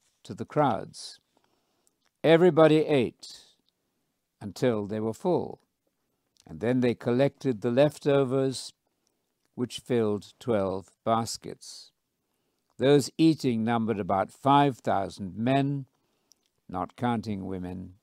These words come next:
and children. Immediately he told the disciples to get into the boat and go back to the other side of the lake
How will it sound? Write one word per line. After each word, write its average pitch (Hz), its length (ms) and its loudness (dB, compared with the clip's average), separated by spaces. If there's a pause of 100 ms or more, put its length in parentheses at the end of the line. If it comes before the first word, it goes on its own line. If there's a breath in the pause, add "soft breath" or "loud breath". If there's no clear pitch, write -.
and 95 180 -14
children. 113 600 -8 (640)
Immediately 175 640 2
he 123 160 -4
told 190 260 2
the 190 140 0
disciples 139 640 -2
to 123 100 -10
get 117 260 -4
into 185 320 -6
the 156 140 -6
boat 143 440 -4
and 110 140 -14
go 110 180 -6
back 131 460 -6 (460)
to 127 140 -10
the 127 160 -4
other 117 260 -4
side 104 360 -4
of 85 100 -12
the 113 100 -8
lake 139 520 -2